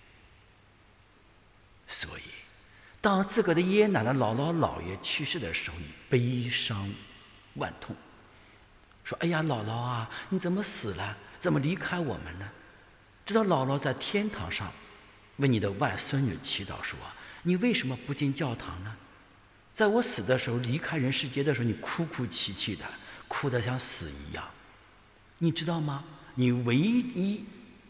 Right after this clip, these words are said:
能使我感到慰藉的就是，每天早上如果你有时间，该进教堂参与弥撒。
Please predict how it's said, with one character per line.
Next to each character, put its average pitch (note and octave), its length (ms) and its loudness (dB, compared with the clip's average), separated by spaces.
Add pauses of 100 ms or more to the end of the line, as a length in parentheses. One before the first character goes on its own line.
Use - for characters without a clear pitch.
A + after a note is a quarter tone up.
(760)
能 G#2+ 360 2 (140)
使 - 180 -4
我 F#2 100 -2
感 E2 160 -8
到 D2+ 120 -8 (100)
慰 D#3 160 0
藉 G2 240 -4
的 D#2 160 -10
就 - 180 -10
是， - 240 -4 (440)
每 F#2 180 -2
天 B2 320 -4
早 F2 180 -6
上 E2 120 -10 (120)
如 A2+ 100 -2
果 E2+ 160 -4
你 F#2 160 -2
有 D#2 120 -4
时 - 260 -4
间， A#2+ 280 -6 (340)
该 E2 140 -8
进 E2 240 -12
教 E2 220 -6
堂 - 120 -14 (100)
参 - 240 -10
与 - 60 -12 (180)
弥 - 80 -20
撒。 - 180 -12